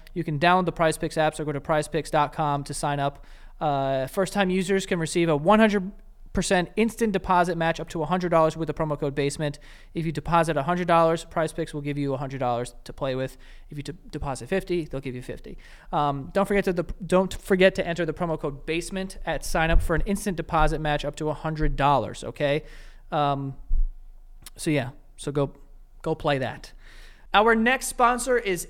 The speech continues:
Etsy. Etsy is great. I love shopping on Etsy, especially when the holidays come around and for birthdays. It's always the first website that I go to, uh, when looking for gifts for other people or something that I just want in my apartment as well. Uh, there is beautiful items that are made by independent sellers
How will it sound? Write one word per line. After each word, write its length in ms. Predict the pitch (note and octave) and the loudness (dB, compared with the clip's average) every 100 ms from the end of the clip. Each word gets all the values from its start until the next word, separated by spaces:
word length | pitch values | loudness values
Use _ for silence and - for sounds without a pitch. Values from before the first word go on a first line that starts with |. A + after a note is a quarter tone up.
| - | 0
Etsy. 640 | A3 A#3+ - B3 B3 - | 2 0 -4 -8 -8 -4
Etsy 460 | G#3 A3+ - B3 A3+ | -2 -2 -4 -10 -8
is 220 | F3 C3+ | -8 -10
great. 400 | C3+ D#3+ F3 E3+ D3 | -6 -2 -2 -2 -6
I 100 | C3+ | -2
love 280 | D3 E3 | -2 -2
shopping 320 | - D3+ D#3+ D3+ | -2 -4 -4 -6
on 140 | D3 | -4
Etsy, 400 | D3 C#3+ D#3 C#3 | -4 -6 -6 -6
especially 420 | B2+ - D#3+ E3+ | -6 -8 -8 -8
when 140 | D3+ C3+ | -10 -6
the 60 | |
holidays 380 | D3+ D#3 D#3 D3 | 0 0 0 -4
come 220 | D#3+ D3 | -6 0
around 160 | D3 C#3+ | 0 0
and 80 | C3 | -4
for 100 | B2 | -4
birthdays. 520 | D#3 D3 D3 D3 C#3+ | -2 -2 -2 -4 -4
It's 160 | - - | -6 -2
always 320 | F3 F#3 E3+ | 0 0 -2
the 120 | D3 | -6
first 420 | - E3 E3+ - | -6 -4 -4 -2
website 480 | D#3+ D#3 - D3+ C3+ | -2 0 0 -2 0
that 100 | C#3 | 0
I 120 | C#3+ | 0
go 260 | C#3+ C#3+ C3 | 2 0 0
to, 340 | - C3+ B2+ - - - | -2 -4 -6 -10 -20 -10
uh, 180 | - C3+ | -2 0
when 220 | C#3 C#3+ | 0 -2
looking 260 | D3+ D3+ D#3 | -4 -4 -6
for 160 | E3+ D3+ | -4 -2
gifts 320 | E3 G#3 - | 0 -2 -4
for 180 | C#3+ A#2 | -8 -6
other 180 | B2 | -6
people 260 | A#2+ C3 D3 | -8 -8 -2
or 160 | F3 F3 | -2 -2
something 360 | A#3 A#3+ A#3+ | -4 -4 -2
that 80 | A3+ | 0
I 100 | A3 | 0
just 160 | G#3+ F#3+ | -2 0
want 180 | F#3+ | 0
in 80 | E3+ | 0
my 140 | E3+ E3 | 0 0
apartment 480 | E3 - D#3+ D#3+ | -2 -4 -4 -4
as 100 | D3+ | -6
well. 320 | D3 D3+ A#2 - - - - | -2 -2 -2 -6 -14 -6 0
Uh, 260 | C#3+ C3+ C#3+ | 2 0 -2
there 220 | D3 C#3+ | -2 0
is 260 | C#3 C3+ C#3+ | -2 -4 -6
beautiful 440 | C3+ F3+ F#3 E3+ | -2 0 0 2
items 360 | D3+ D3+ D3 D3 | 2 2 0 -2
that 120 | C#3 | -4
are 60 | C3+ | -4
made 200 | C#3 C3+ | -4 -2
by 160 | B2+ | -4
independent 440 | C#3+ C#3 D3+ B2 B2 | -4 -6 -6 -8 -4
sellers 480 | D#3+ D#3 D3+ D#3 | 2 2 2 -2